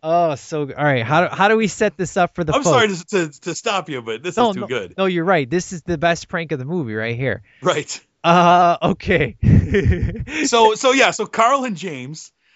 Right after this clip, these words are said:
Speaker 2: uh, are having their little discussion still, you know, blah, blah, blah. Doesn't matter what they're <laughs> talking about.
Speaker 1: Right.
Speaker 2: They, they are showered up. They leave. They close. James closes his locker, locks up. They leave, and we see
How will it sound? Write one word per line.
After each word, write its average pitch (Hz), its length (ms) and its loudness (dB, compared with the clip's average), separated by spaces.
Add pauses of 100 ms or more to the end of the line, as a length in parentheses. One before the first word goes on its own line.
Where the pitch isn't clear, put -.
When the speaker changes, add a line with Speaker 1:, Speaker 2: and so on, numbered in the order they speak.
(100)
Speaker 2:
uh, 127 40 -10
are 143 240 -4
having 160 220 -6
their 165 100 -4
little 160 160 -4
discussion 131 560 -8
still, 113 460 -8
you 117 60 -8
know, 117 140 -8
blah, 117 180 -2
blah, 120 140 -2
blah. 101 360 -4 (580)
Doesn't 139 220 -2
matter 127 140 -2
what 117 100 -2
they're 107 100 -12 (160)
<laughs> - 160 -16
talking - 340 -2
about. - 320 -8 (200)
Speaker 1:
Right. 170 240 -2
Speaker 2:
They, 240 400 0 (300)
they 214 500 -4
are 170 180 -2
showered 202 440 -2
up. 170 200 -2 (260)
They 165 360 0
leave. 175 680 -4
They 147 140 -10
close. 165 400 -4
James 147 280 -10
closes 143 520 -8
his 139 160 -10
locker, 185 500 -6 (200)
locks 165 280 -4
up. 180 200 0
They 180 160 4
leave, 175 400 -2
and 156 100 -4
we 160 120 -6
see 208 500 -4